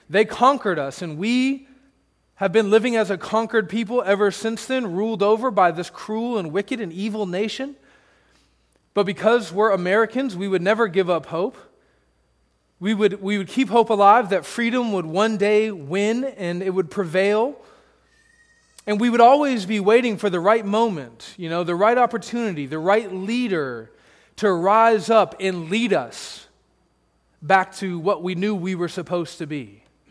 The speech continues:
And then imagine that if we were under oppression all that time, and then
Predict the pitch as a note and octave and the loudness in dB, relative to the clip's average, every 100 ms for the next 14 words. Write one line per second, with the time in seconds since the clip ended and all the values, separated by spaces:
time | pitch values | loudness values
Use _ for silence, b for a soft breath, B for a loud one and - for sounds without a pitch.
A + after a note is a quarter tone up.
0 | b b b b G#3 C4+ A3 B3+ D4 F#3+ | b b b b 4 4 6 6 6 4
1 | F#3+ F#3 F3+ F3+ F#3+ D#3+ E3+ A3+ G#3 G3 | 0 2 2 2 -4 -4 -4 -2 0 0
2 | G#3 G3+ - A3+ G3 F3 G#3 G#3 G3+ G3+ | 2 2 2 0 0 4 4 6 4 4
3 | A3 G3 F#3+ F#3 E3+ | 2 2 0 -2 -4